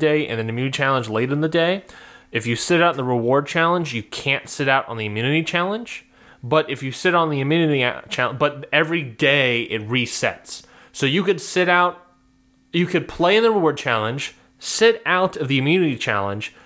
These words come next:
and then the next morning play out of the reward challenge immediately the next day. So you can constantly always have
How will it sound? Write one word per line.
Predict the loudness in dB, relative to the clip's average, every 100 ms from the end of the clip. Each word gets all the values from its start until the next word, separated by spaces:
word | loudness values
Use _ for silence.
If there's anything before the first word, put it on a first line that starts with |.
| _
and | -4 0
then | 0
the | 0
next | 0 0 -2 -2
morning | 0 2 0 -2
play | -6 -2 2 4
out | 2
of | 2
the | 0
reward | 0 0 0 0
challenge | -2 -2 -2 -4 -8
immediately | -8 -8 -4 -4 -2
the | -4
next | -6 -8 -8
day. | -8 -10 -12 _ -20 -20
So | -6 -4
you |
can | -4 -6
constantly | -2 0 0 -2 0
always | 0 2 0 0
have | 2 4 2 -2 -8